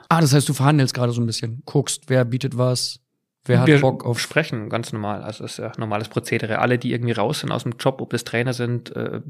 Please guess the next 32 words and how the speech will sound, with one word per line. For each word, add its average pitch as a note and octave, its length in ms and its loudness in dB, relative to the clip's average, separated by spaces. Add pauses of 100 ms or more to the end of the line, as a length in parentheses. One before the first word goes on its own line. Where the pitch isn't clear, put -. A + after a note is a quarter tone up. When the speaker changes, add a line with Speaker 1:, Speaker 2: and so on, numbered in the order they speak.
Speaker 2:
Sportgeschäftsführer B2 1120 0
oder A2+ 140 0
was B2+ 160 -4
auch A#2 120 -6
immer, C3 220 -4 (540)
tauchen B2 300 2
dann A#2 120 -2
früher - 160 -8
oder B2 80 0
später A#2+ 300 -2
eh D#3+ 160 4
wieder A2+ 220 4
auf. G#2 180 0
Ob - 100 -10
das - 140 -4
bei - 160 -6
Sky A#2+ 340 -2
ist, C#3+ 180 -4
beim A#2 180 -2
Z - 180 -8
D - 40 -4
F, C3 200 -2
bei A2+ 120 -2
A A2 160 2
R G#2+ 40 0
D, B2 220 -2
The A2+ 80 0
Zone, A#2 400 0
wo A#2 60 2
auch A2+ 120 0
immer, A#2 240 -2
Amazon. A#2 540 0